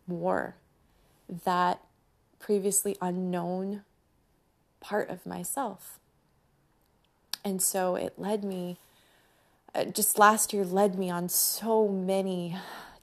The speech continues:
deep excavating self-discovery and healing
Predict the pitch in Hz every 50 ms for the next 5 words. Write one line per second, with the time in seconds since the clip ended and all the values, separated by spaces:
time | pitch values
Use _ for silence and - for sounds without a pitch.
0 | - 190 - _ - - 175 185 180 165 - - - - - _ _ _ _ _
1 | _ _ _ - 196 196 190 - - - - 208 175 160 175 170 165 165 165 160
2 | 156 156 151 160 156 160 - _ _ _ _ _ _ _ _ _ _ _ _ _
3 | _ _ _ - - - - - 190 165 165 165 - - - 170 - - - 185
4 | - 175 - - - - - - 180 180 - _ - 180 165 160 165 165 - -
5 | - - _ _ _ _ _ _ _ _ _ - - - - - 202 185 175 165
6 | 156 147 147 151 156 170